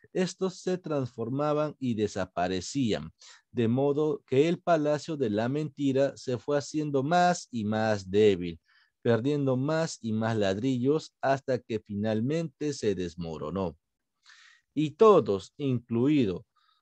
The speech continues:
los duendes mentirosos, comprendieron que no se pueden utilizar las mentiras para nada, porque nunca son lo que parecen y no se sabe en qué se convertirán.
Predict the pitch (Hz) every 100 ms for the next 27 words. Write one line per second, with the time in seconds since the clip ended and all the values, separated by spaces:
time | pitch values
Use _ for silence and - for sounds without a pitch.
0 | - 113 101 135 139 110 107 135 156 202
1 | 175 165 143 175 175 _ 165 170 - 180
2 | 185 214 208 214 202 156 147 160 160 143
3 | 135 - - 156 160 151 156 156 160 160
4 | 156 127 113 - 127 127 127 117 104 101
5 | 95 - 127 127 143 - _ _ _ _
6 | _ - 98 90 98 95 73 - _ -
7 | _ - - - 117 104 123 143 143 156
8 | 135 143 139 131 131 110 113 110 151 143
9 | 175 175 - 120 123 123 113 104 135 143
10 | 143 147 104 101 92 123 120 - 123 -
11 | 107 92 90 87 - 85 85 78